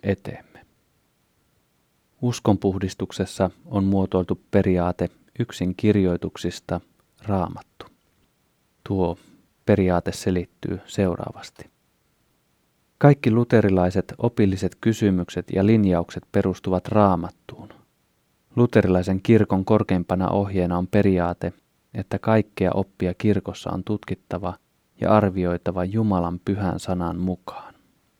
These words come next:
Uskon sisältö ja siten oppi siitä, miten ihminen pelastuu,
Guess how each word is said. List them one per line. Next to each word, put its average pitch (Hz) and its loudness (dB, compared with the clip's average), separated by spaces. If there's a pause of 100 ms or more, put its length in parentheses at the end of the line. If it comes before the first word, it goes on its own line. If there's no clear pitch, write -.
(1200)
Uskon 107 0
sisältö 95 4 (180)
ja 98 -4
siten 101 2
oppi 104 0
siitä, 90 0 (100)
miten 95 -2
ihminen 95 0
pelastuu, 92 -2